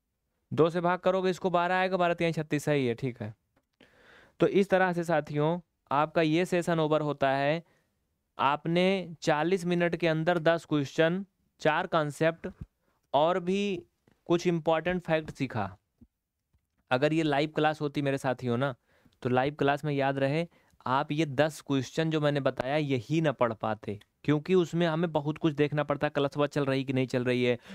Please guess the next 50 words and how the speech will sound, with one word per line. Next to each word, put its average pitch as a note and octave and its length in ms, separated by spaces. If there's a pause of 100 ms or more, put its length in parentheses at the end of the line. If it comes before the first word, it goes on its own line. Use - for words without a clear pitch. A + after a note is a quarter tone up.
(120)
कौनो D3 180
लड़की D3 300
लड़का C#3+ 260
आपस C3+ 180
में C3+ 80
बतला B2+ 320
रहा B2+ 80
है B2 60
कि B2 60
नहीं B2 100
बतला A#2+ 360
रहा B2 140
है, A#2+ 140 (280)
कौनो D3+ 180
गड़बड़ C#3 300
कर C#3+ 160
रहा C#3+ 100
है C3+ 40
उसको C3+ 200
भी C3+ 100
देखना B2+ 380
है, B2 180 (500)
आवाज़ C3 300
नहीं C#3+ 200
आ C3+ 100
रही C#3+ 100
उसको C3 260
भी C3+ 100
देखना B2+ 380
है, C3 80
इंटरनेट D3 320
गड़बड़ C#3+ 300
हो C#3 100
गया D3 100
बफरिंग C#3 340
करने C#3 160
लगा C#3 200
उसको C3 260
भी C3 100
देखना B2+ 320
है, B2+ 60
कैमरा D3 260
डिस्चार्ज D3 380
हो C3+ 80
गया C#3+ 120
उसको B2+ 260
भी C3 100
देखना C3 280
है, D3 60
मतलब G3+ 200